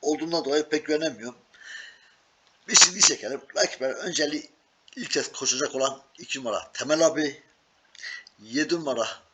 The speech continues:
Gökçe Kurt, dört numara Deli Turbu ve sekiz numara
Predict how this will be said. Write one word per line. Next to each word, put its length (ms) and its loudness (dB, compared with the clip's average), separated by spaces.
Gökçe 340 0
Kurt, 420 -4
dört 220 2
numara 400 -2
Deli 220 0
Turbu 520 -4
ve 140 2
sekiz 540 -2
numara 500 -2